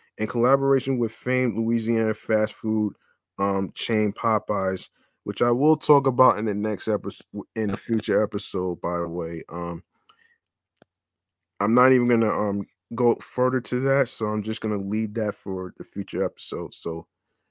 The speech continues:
um, there you have it. Um, all right, I'm gonna go to, um, hold on. Yeah,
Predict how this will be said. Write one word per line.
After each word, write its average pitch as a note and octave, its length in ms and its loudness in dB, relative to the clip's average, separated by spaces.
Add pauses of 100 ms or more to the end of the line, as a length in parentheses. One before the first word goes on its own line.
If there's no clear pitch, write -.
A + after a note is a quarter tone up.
(200)
um, E2+ 340 -4 (320)
there G2+ 140 4
you F2+ 140 0
have F2 200 -2
it. C2+ 120 -16 (1400)
Um, C3 500 6 (1800)
all D3+ 60 0
right, B2 180 2
I'm - 100 -4
gonna F3+ 200 0
go D3 180 2
to, C3 760 4
um, A2+ 380 2 (300)
hold B2+ 220 -8
on. G2 180 -10 (2500)
Yeah, A2 460 4